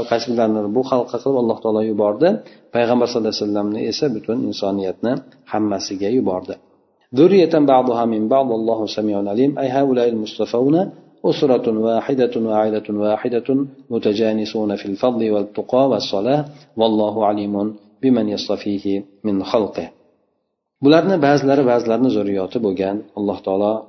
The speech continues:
eshitib, bilib turuvchi bo'lgan zotdir. Ya'ni Alloh taolo o'zi bilib turib shu kimsalarni payg'ambar qilib yubordi. Mana bu tanlangan kimsalar hammasi bir oiladir, yagona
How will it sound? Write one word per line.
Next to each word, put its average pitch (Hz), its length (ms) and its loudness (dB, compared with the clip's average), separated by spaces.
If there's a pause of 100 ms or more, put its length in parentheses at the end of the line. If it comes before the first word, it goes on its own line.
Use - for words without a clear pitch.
(120)
eshitib, 104 420 -4
bilib 98 240 -6
turuvchi 92 340 -6
bo'lgan 92 320 -4
zotdir. 107 480 -2 (260)
Ya'ni 110 240 0
Alloh 110 260 -2
taolo 110 340 0
o'zi 110 200 -4
bilib 156 300 0
turib 180 200 -4
shu - 140 -10
kimsalarni 135 480 -2
payg'ambar 107 420 -4
qilib 110 220 -6
yubordi. 87 360 -10 (140)
Mana 147 260 6
bu 180 140 2 (240)
tanlangan 131 600 4
kimsalar 127 420 0
hammasi 147 380 0
bir 123 180 0
oiladir, 101 560 -4 (300)
yagona 104 520 -2